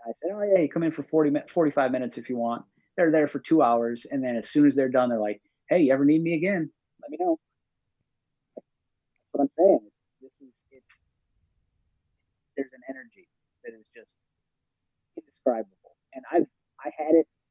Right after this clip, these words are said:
I had the benefit of sort of having this run in the family. Like, my older brother was a lawyer for the Department of Education and Department of Justice.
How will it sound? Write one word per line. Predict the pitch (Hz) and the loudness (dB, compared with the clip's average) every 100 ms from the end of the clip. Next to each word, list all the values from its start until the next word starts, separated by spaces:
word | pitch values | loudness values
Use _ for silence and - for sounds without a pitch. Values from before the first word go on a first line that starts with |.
| _ _ | _ _
I | 349 | -2
had | - | -2
the | - | -2
benefit | 269 269 - 135 | -4 -4 -6 -12
of | 120 - | -12 -6
sort | 131 127 | -2 0
of | 120 | 0
having | 120 120 117 | 0 0 -2
this | 113 - | -4 -2
run | 120 | -2
in | 123 | -2
the | 113 | -4
family. | - 127 139 156 | -2 -2 0 0
Like, | 135 107 | -2 -2
my | 113 110 | -2 0
older | 117 120 | 0 0
brother | 123 123 131 165 160 _ _ _ _ _ _ _ _ _ _ _ _ _ | 0 2 2 0 -4 _ _ _ _ _ _ _ _ _ _ _ _ _
was | 262 | -12
a | 123 | -6
lawyer | 123 135 127 123 117 | -2 2 4 4 0
for | _ | _
the | - | -20
Department | _ 123 107 - | _ -2 -2 -10
of | - | -20
Education | _ 190 143 - | _ 0 0 2
and | 135 | 0
Department | 113 110 98 92 | 0 -4 -6 -8
of | 101 | -2
Justice. | 127 127 123 113 - | -2 -2 -6 -8 -14